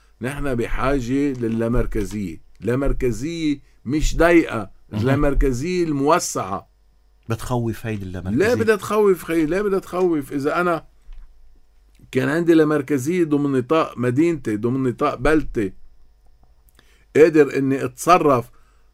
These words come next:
Speaker 1: وفقًا لاحتياجات المدينة، وف-، وفقًا
Speaker 2: أها.
Speaker 1: لاحتياجات المواطنين اللي
Speaker 2: نعم.
Speaker 1: هن انتخبوك.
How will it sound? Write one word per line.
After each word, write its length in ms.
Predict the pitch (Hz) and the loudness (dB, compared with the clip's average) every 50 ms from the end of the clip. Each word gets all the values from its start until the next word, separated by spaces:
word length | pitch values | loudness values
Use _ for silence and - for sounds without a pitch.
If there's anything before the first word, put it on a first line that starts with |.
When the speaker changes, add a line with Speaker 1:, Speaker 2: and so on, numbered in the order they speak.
| _ _ _ _ - | _ _ _ _ 2
Speaker 1:
وفقًا 480 | 107 147 185 180 - 175 170 151 147 | 4 6 6 6 4 -4 -4 -2 -2
لاحتياجات 1700 | 139 139 131 113 110 123 131 131 131 131 131 135 135 127 - - - - 98 87 - - - - 135 143 139 135 117 113 160 185 185 - - - | 0 -2 -2 -2 -2 0 0 2 2 2 2 2 0 -2 -4 -10 -12 -12 -12 -12 -12 -14 -2 0 2 4 4 2 4 4 6 6 6 4 0 -4
المدينة، 720 | 131 120 120 117 117 117 120 120 120 147 160 156 143 131 110 | -2 0 0 0 2 0 0 0 0 0 0 0 0 0 0
وف-، 280 | 110 113 110 - - | -2 -4 -6 -8 -4
وفقًا 260 | 151 165 160 - 147 143 | -4 -4 -4 -4 -4 -2
Speaker 2:
أها. 60 | 139 | -2
Speaker 1:
لاحتياجات 680 | - 127 123 - - 127 123 120 117 143 165 156 - | 0 0 -2 -2 0 0 2 2 2 0 0 0 -2
المواطنين 600 | 139 135 131 131 131 123 - 151 160 165 156 139 | -4 -2 0 0 0 -2 -2 -4 -4 -4 -4 -4
اللي 160 | 147 143 139 | -2 0 0
Speaker 2:
نعم. 160 | 151 - 175 | 0 0 -2
Speaker 1:
هن 80 | 180 180 | -4 -4
انتخبوك. 720 | 175 170 165 175 175 - 165 175 180 190 196 180 151 127 | -6 -6 -6 -8 -8 -6 -6 -6 -4 0 2 2 0 0